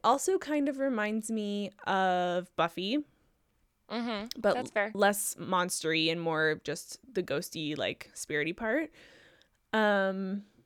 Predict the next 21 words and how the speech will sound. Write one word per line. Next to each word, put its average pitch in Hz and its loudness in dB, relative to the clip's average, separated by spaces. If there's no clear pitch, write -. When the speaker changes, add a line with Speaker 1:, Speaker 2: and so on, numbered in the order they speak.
Speaker 1:
it 220 4
also 214 6
reminds 254 6
me 240 4
of 196 0
Charmed. 220 0
Speaker 2:
Oh, - 0
I 180 2
never 202 2
Speaker 1:
'Cause 196 -2
Speaker 2:
watched 175 -4
that 165 -6
show. 170 -6
Speaker 1:
Oh, 202 0
I 254 0
love 185 0
that - -2
show. - -6
Speaker 2:
<laughs> - -20
My 240 -4
gra-, 285 2